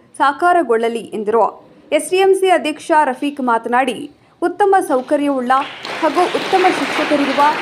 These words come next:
ನಮ್ಮ ಕೆ ಪಿ ಎಸ್ ಶಾಲೆಯಲ್ಲಿ ವ್ಯಾಸಂಗ ಮಾಡುತ್ತಿರುವ ಎಲ್ಲ ವಿದ್ಯಾರ್ಥಿಗಳು ತಮ್ಮ ಭವಿಷ್ಯದ ಕನಸುಗಳನ್ನು ಈಡೇರಿಸಿಕೊಳ್ಳಲು ಇರುವ ಅವಕಾಶವನ್ನು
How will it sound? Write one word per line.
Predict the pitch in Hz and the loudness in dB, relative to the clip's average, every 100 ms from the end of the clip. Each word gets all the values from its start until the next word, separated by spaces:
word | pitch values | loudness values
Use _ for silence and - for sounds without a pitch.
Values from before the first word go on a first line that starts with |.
| - - 247 | -8 -6 -2
ನಮ್ಮ | 269 277 - | 0 0 -2
ಕೆ | 302 339 | -4 0
ಪಿ | 330 359 | 2 0
ಎಸ್ | - - | -2 -4
ಶಾಲೆಯಲ್ಲಿ | 262 226 226 269 247 160 - - - 269 | 0 0 2 0 0 -4 -10 -14 -6 -2
ವ್ಯಾಸಂಗ | 285 277 359 339 285 | -2 0 2 2 2
ಮಾಡುತ್ತಿರುವ | 240 240 240 254 233 247 208 | 2 0 -4 -2 0 2 2
ಎಲ್ಲ | 208 294 311 | 2 2 2
ವಿದ್ಯಾರ್ಥಿಗಳು | - 247 226 - 240 247 269 294 _ _ _ | -2 -4 -4 -4 -2 0 0 -4 _ _ _
ತಮ್ಮ | 294 285 285 262 | 0 2 2 2
ಭವಿಷ್ಯದ | 269 349 - 370 339 294 | 0 -2 -2 0 0 0
ಕನಸುಗಳನ್ನು | 247 247 277 254 254 262 - 214 | -4 -4 -4 -4 -4 -6 -2 2
ಈಡೇರಿಸಿಕೊಳ್ಳಲು | 226 254 254 240 226 262 254 190 - - - | 2 0 -6 -4 -2 2 0 0 -8 -14 -6
ಇರುವ | 277 254 - | -2 0 0
ಅವಕಾಶವನ್ನು | 247 285 320 311 269 277 269 | -2 0 -2 -2 -4 -4 -2